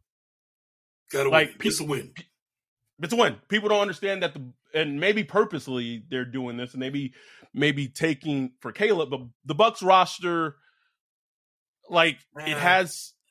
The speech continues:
Speaker 2: it's, it's,
Speaker 1: It
Speaker 2: I
Speaker 1: has,
Speaker 2: don't know.
Speaker 1: it has a couple of, it has some decent talent on there with it. Not number one overall bad. You know what I'm saying?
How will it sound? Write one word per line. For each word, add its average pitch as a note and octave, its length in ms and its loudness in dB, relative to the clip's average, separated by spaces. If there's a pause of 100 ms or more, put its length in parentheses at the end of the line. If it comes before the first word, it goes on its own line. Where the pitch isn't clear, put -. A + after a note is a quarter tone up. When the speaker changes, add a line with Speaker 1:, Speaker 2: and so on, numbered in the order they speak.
(460)
Speaker 2:
it's, F3+ 260 -2
it's, - 220 -10
Speaker 1:
It - 60 -12 (920)
Speaker 2:
I F3 240 -4
Speaker 1:
has, A3 260 0
Speaker 2:
don't - 100 -4
know. F3+ 60 0
Speaker 1:
it G3 80 -2
has A3+ 220 0
a D#3 60 -6
couple D#3 460 -8
of, C3+ 140 -6 (180)
it F3 120 -8
has G3 240 -4
some C#3+ 140 -18
decent C3 320 -14
talent A#2 240 -10
on G#2 160 -12
there G#2+ 160 -8
with G2+ 180 -12
it. G#2+ 100 -10
Not A2+ 220 -6 (800)
number C3 340 0
one B2+ 260 0
overall A2+ 640 -2
bad. - 80 -8 (320)
You A2+ 120 -6
know A#2+ 80 -2
what A#2+ 60 -6
I'm A#2 60 -12
saying? A#2+ 440 -8